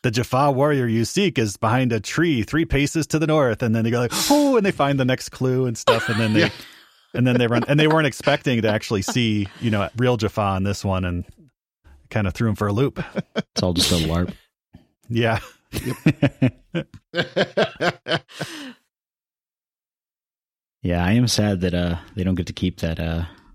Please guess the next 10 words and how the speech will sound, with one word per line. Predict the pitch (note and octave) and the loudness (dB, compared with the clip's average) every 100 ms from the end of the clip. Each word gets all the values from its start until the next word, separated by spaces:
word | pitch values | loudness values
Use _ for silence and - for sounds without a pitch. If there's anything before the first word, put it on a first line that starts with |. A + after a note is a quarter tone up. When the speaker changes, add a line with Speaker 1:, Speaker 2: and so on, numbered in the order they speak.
| - _ _ | -20 _ _
Speaker 3:
the | - | -4
mothership, | E2+ F2+ F2 - D#2+ - | 0 2 0 -2 -4 -6
because | - D#2+ D#2+ D#2+ - - - - _ _ - | -10 -8 -6 -8 -10 -18 -20 -20 _ _ -8
that | E2+ | -4
would | F2 | 0
definitely | G2+ - F2+ | 0 0 0
help | F#2 - | -2 -4
them | F2+ | -4
out. | E2+ D#2+ - - | -4 -6 -10 -10
But | D#2 | -10